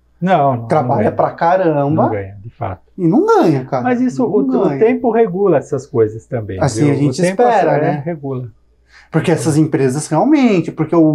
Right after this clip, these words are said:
Speaker 2: Uber, se você pegar o balanço mens-, é, anual do Uber, é prejuízo.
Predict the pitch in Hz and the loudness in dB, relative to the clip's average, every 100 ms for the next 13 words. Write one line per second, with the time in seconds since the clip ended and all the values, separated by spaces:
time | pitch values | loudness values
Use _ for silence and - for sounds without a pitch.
0 | 175 247 185 143 139 - 160 156 156 156 | 2 2 2 0 -4 -4 -2 0 2 2
1 | 151 151 147 151 147 151 151 160 160 - | 0 0 0 0 -4 -2 0 0 -2 -6
2 | 156 139 151 160 147 143 139 139 139 185 | -2 0 2 2 2 2 0 -2 -2 -2
3 | 247 247 330 339 277 202 135 | -2 0 0 2 0 0 -4